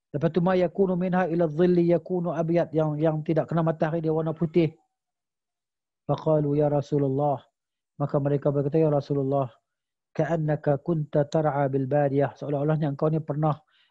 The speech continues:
mengembala kambing di, di pedalaman. Melihat, sebab apa? Yang melihat keadaan-keadaan situasi macam ni, orang yang berada di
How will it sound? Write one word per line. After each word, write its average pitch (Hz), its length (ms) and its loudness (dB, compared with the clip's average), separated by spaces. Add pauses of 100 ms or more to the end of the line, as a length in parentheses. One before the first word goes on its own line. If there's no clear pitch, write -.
(120)
mengembala 143 400 0
kambing 147 400 -2
di, 165 240 0 (320)
di 139 400 0 (160)
pedalaman. 135 640 -2 (640)
Melihat, 135 480 0
sebab 139 160 -4
apa? 175 80 -2
Yang 151 240 0
melihat 160 240 2
keadaan-keadaan 151 560 -4
situasi 156 480 -4
macam 170 160 -4
ni, 233 160 -2 (400)
orang 151 240 2
yang 147 60 -4
berada 147 260 0
di 175 160 0